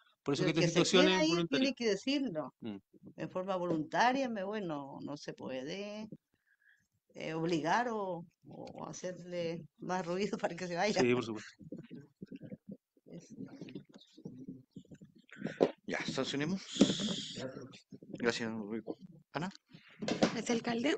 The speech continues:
Speaker 4: <clears throat> Buenos días, don Marco. Buenos días, señora
Speaker 1: Buenos
Speaker 4: Aide.
Speaker 1: días, señorita.
Speaker 4: Eh, bueno, como esto está explicado y se dice que es de forma voluntaria, eh, bueno, yo esta docente la, la conozco y el año pasado ya estaba con problemas de que,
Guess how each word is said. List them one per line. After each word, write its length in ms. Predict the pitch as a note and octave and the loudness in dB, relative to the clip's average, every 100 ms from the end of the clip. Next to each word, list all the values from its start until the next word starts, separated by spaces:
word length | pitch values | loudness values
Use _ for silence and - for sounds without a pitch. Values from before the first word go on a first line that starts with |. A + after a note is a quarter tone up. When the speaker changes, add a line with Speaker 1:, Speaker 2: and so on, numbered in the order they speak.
| - | 6
Speaker 4:
<clears throat> 680 | B3+ B3 A#3 - - - - | 8 8 6 0 -8 -6 8
Buenos 220 | B3+ B3 | 10 10
días, 320 | C4 C4+ C4+ | 10 10 10
don 160 | C4+ C4 | 8 8
Marco. 340 | C4+ C4+ C#4+ | 6 4 2
Buenos 200 | C4+ B3+ | 4 2
días, 180 | A#3+ A#3+ | 2 2
señora 200 | C4 B3 | 4 8
Speaker 1:
Buenos 160 | B3+ B3 | 8 8
Speaker 4:
Aide. 60 | C4 | 8
Speaker 1:
días, 100 | C4 | 10
señorita. 280 | C3+ C#3 D3+ - - F3 D3+ C#3 - - - | 8 8 -4 -10 -10 -6 -6 -6 -12 -12 8
Speaker 4:
Eh, 380 | G#3+ G#3 G3+ G3 | 12 12 10 8
bueno, 220 | A3 G#3 | 8 8
como 200 | G#3 G#3 | 8 6
esto 140 | A3 | 6
está 160 | - B3 | 2 0
explicado 880 | A#3 - A3 G#3+ A3+ A#3+ B3 B3+ - _ | 0 -2 -2 4 6 8 8 6 2 _
y 160 | - G#3+ | -2 0
se 180 | - F#3+ | 2 2
dice 460 | G#3 G#3+ - A#3+ | 2 -2 2 2
que 260 | A3+ G#3 G3 | 2 0 0
es 160 | - A3 | 2 2
de 100 | A3+ | 2
forma 260 | - A3+ A3+ | 4 6 8
voluntaria, 720 | A3 F#3+ F#3+ G3+ G#3+ B3 C4+ - _ | 8 6 6 2 4 2 2 -4 _
eh, 380 | F#3+ F3 F3 F3+ F3+ - _ - - - | 2 4 4 2 0 -4 _ -20 -20 -4
bueno, 160 | - G#3+ | 8 8
yo 80 | G#3 | 10
esta 140 | G#3+ | 8
docente 460 | A#3 A#3 A#3+ A#3 B3 | 8 8 4 6 4
la, 280 | A#3 A#3 A3+ | 6 6 6
la 160 | G#3+ G3 | 4 4
conozco 600 | G3+ G3+ G#3+ - - C4 | 4 4 4 0 2 4
y 160 | A#3+ A3 | 6 8
el 80 | |
año 160 | G#3 G#3+ | 10 8
pasado 360 | A3 - G#3 G#3+ | 8 4 4 6
ya 120 | G#3 | 4
estaba 380 | - A3 G#3+ A3 | 2 2 4 4
con 160 | A3+ | 2
problemas 600 | A3 A#3 A3 A3+ A#3 A#3+ - | 2 2 4 4 4 0 0
de 160 | A#3 | 0
que, 420 | - A3 G#3+ G#3+ | 0 2 4 4